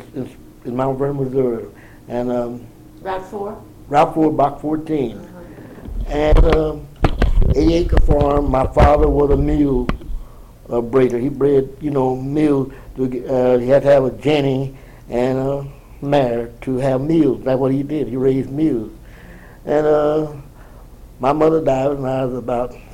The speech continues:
Speaker 1: six years old. And my older sister, Alice, was mostly taking care of me and raising me.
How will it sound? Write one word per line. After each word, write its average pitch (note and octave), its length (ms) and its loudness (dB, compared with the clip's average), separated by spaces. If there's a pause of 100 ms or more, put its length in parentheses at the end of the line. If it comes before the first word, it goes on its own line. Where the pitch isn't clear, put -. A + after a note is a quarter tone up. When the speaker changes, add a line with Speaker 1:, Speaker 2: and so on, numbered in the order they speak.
Speaker 1:
six - 380 -6
years D#3 260 0
old. C#3 480 0 (840)
And C#3 640 -4 (500)
my A#2+ 160 0
older D#3 420 4
sister, C3+ 640 -6 (1400)
Alice, B2 480 2 (480)
was A#2+ 320 0 (540)
mostly B2+ 280 -2
taking C3+ 280 0
care B2+ 240 -2
of B2 100 -2
me B2 420 -4
and B2 300 -12
raising A#2+ 460 -2
me. C#3+ 300 -6